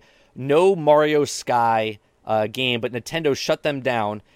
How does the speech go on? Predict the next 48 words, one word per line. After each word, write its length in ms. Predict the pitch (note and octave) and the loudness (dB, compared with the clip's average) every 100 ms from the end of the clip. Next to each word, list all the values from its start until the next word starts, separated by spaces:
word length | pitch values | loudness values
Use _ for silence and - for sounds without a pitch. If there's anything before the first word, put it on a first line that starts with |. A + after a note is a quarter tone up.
| _ - | _ -6
And 120 | C3 | -4
it 100 | C#3 | -2
actually 360 | C#3+ D#3+ - D3+ | -2 -2 -2 -6
looks 480 | B2 D#3+ E3 - D3 | 0 0 0 -4 0
like 280 | C#3 B2+ | 0 0
No 140 | C3+ C3+ | -4 -4
Man's 200 | C3 A#2+ | -6 -8
Sky. 200 | - B2+ | -2 0
It's 140 | A#2 A2 | 0 -2
a 40 | |
side 300 | - C#3+ D3+ | -4 0 -2
scroller, 540 | - B2+ A2 G#2 G2 _ _ | -4 -4 -2 -2 -8 _ _
and 120 | - B2+ | -10 -8
you 60 | |
see 140 | - D3+ | -6 -2
Mario 400 | C3+ C#3 C#3 B2 | 2 4 4 2
in 180 | B2+ | -2
his 180 | B2+ A#2+ | -4 -2
little, 180 | B2+ C3 | -2 -2
in 160 | C#3+ C#3 | -4 -2
the 80 | C3+ | 0
little 240 | C#3 C3 | 0 0
No 140 | C3 | 0
Man's 220 | C3+ B2 - | -2 -4 -4
Sky 260 | C3+ B2 | -2 -2
ship, 400 | A2 - C3+ - | -4 -6 -6 -4
like, 320 | A#2 G#2+ - _ _ | -4 -6 -10 _ _
like, 200 | A#2+ A#2 | -8 -6
collecting 440 | - A#2+ B2 B2+ A#2+ | -2 -4 -4 -8 -10
coins 380 | A#2+ A#2+ B2+ | -8 -8 -8
and 100 | C#3 | -12
stuff. 300 | - D3+ D#3 _ _ _ _ _ | -4 -2 -2 _ _ _ _ _
So 180 | C3 | -4
check 220 | B2+ E3+ E3 | -2 -2 2
that 160 | C#3+ | 6
out 160 | C3 A#2+ | 6 4
on, 200 | A#2 - | 0 -2
on, 200 | A#2 A2+ | -4 0
uh, 200 | G#2+ G#2+ A2+ | 0 0 -2
and 180 | A2+ G#2+ | -6 -4
Google 280 | B2 G#2+ | -4 -2
it. 180 | G2+ - | -4 -6
Just 180 | A2+ - | -14 -8
put 140 | C3+ | -4
in 160 | A#2+ G#2 | -4 -2
No 260 | A#2 B2+ C3+ | 0 0 0
Mario 460 | A#2 A#2 A#2+ A2 | 0 0 0 -2
Sky. 560 | - - A2 G#2 F#2+ | -4 -4 0 0 0